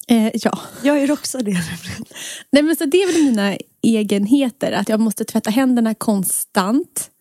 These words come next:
Speaker 2: Ja.
Speaker 1: Och jag måste, jag får aldrig ta på ett dörrhandtag som inte är hemma. Men hemma så måste jag känna på alla dörrar konstant att det är låst.
Speaker 2: Ja, du håller ju på mycket med det.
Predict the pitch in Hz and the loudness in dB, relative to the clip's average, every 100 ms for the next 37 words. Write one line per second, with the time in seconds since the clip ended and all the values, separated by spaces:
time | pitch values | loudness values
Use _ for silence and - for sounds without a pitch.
0 | _ _ _ 185 170 220 - 214 202 185 | _ _ _ -4 2 2 2 0 0 -2
1 | 196 202 220 202 214 - 208 - 196 185 | -2 -2 0 -2 -2 -2 -2 -2 -2 -2
2 | - - _ _ _ _ 220 - 226 208 | -4 -12 _ _ _ _ -2 2 2 2
3 | 202 214 202 - 208 185 190 196 190 196 | 0 -2 -2 -2 -2 0 0 0 0 -2
4 | 214 214 233 208 190 180 240 196 233 208 | -2 0 0 0 -2 0 0 2 2 0
5 | 269 _ - 214 175 202 - 240 202 233 | -4 _ -4 -2 0 -2 -2 -2 0 0
6 | 233 196 180 175 180 180 175 - 185 170 | 0 -4 -2 -2 0 0 -2 -4 -4 -4
7 | - 202 - 202 185 175 185 - - - | -4 -4 -4 -6 -6 -4 -2 -4 -8 -12
8 | - - 269 269 277 269 269 - 294 254 | -20 -4 0 2 0 0 -4 -2 0 0
9 | 226 220 - 254 254 180 196 | 0 -2 -2 -2 0 0 -4